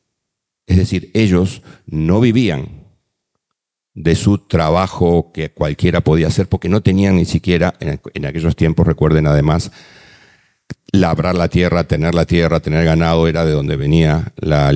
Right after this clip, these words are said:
la alimentación. Entonces, ellos iban a ser sostenidos, pero ellos se dedicaban a la obra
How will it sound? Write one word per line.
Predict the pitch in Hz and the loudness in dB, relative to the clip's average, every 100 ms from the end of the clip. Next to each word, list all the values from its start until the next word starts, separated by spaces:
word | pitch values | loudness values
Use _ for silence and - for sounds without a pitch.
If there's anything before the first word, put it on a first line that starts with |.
| 67 | 0
la | - 73 | -2 -4
alimentación. | 69 65 69 67 - 95 71 57 - _ _ _ _ _ _ _ _ _ _ | -2 0 0 0 0 0 -2 -6 -16 _ _ _ _ _ _ _ _ _ _
Entonces, | - 90 85 - _ - | 0 0 0 -4 _ -4
ellos | 85 82 87 | 0 0 0
iban | 87 82 | 0 -2
a | |
ser | 76 78 | 0 -2
sostenidos, | - 80 - 73 90 78 64 | 0 -2 -2 0 2 2 0
pero | - 80 | -2 0
ellos | 80 92 | 0 -2
se | 87 | 0
dedicaban | 80 73 - 87 67 64 71 - _ _ _ _ _ _ _ _ _ - | 0 -2 -2 -4 -4 -8 -10 -16 _ _ _ _ _ _ _ _ _ -2
a | 78 | 2
la | 76 | 2
obra | 78 82 78 80 85 - | 4 2 2 0 -4 -8